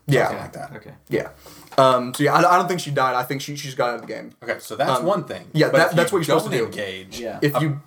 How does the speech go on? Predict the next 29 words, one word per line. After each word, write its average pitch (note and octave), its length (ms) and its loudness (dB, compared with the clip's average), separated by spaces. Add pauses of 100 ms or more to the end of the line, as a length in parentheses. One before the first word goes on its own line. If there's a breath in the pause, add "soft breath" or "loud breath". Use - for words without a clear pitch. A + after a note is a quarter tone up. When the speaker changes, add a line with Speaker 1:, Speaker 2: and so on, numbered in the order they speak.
(140)
Speaker 1:
don't D3 240 6
engage C#3 800 0
Speaker 3:
Mm-hmm. A#2 160 -12 (140)
Speaker 1:
and C#3+ 100 4
you C#3 80 4
never D3 320 4
see D3+ 220 -2
her C3 340 2
again C3+ 320 2
or C3+ 60 4
you C3 80 -2
never C3 180 0
see - 60 -10
her D3+ 60 -2
in B2+ 60 -2
the A#2 60 -2
first C#3+ 240 0
place, - 320 -2
Speaker 2:
Mm-hmm. - 100 -4
Speaker 1:
after C#3 200 2
you D3+ 60 0
kill D3+ 120 4
Vicar D3 220 4
Amelia C#3 300 4
and C3 80 4
after C3 140 -4
you C3 60 -8
kill B2+ 160 4
Rom, B2+ 420 2